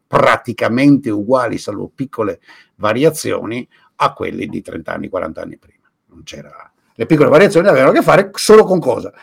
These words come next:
Che prima c'era l'apologia del regime fascista, adesso il regime fascista era brutto cattivo,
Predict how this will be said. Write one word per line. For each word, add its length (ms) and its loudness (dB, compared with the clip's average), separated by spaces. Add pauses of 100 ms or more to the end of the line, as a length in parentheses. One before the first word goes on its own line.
(300)
Che 160 -2
prima 360 4
c'era 260 0
l'apologia 460 -2
del 80 0
regime 320 -4
fascista, 480 -2
adesso 300 -2
il 60 0
regime 220 -4
fascista 380 -8
era 100 -4
brutto 240 -6
cattivo, 460 -6